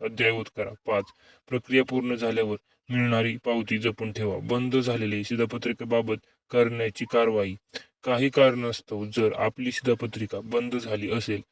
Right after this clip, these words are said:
किंवा त्यावरून नाव वगळले गेले असेल तर घाबरू नका. न जाता योग्य ती पावली उचलावी, उचलणे महत्त्वाचे आहे.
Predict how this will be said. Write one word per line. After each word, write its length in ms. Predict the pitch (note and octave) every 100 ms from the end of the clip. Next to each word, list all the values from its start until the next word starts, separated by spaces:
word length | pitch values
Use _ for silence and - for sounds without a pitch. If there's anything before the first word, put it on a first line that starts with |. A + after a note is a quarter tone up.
| _ _
किंवा 300 | C3+ C3 A2+ G#2
त्यावरून 320 | B2 B2 B2+ B2
नाव 260 | A#2+ B2
वगळले 480 | A#2+ A#2 A2+ A2 A2
गेले 300 | A2 G#2 G#2
असेल 260 | A2+ G#2+ G2+ B2+
तर 100 | A2
घाबरू 600 | - - A2+ A#2 B2 A#2+
नका. 260 | A2 G#2+ - _ _ -
न 140 | B2+
जाता 280 | A#2+ G#2+ - - _ -
योग्य 300 | B2+ B2+ C3
ती 100 | B2+
पावली 440 | A#2+ A#2 A2 A2 - _ -
उचलावी, 440 | A#2+ A#2 A2+ A2 A#2
उचलणे 500 | B2+ A#2+ A#2+ A2+ G#2+
महत्त्वाचे 500 | A2+ A2 G#2 G#2+ -
आहे. 160 | G#2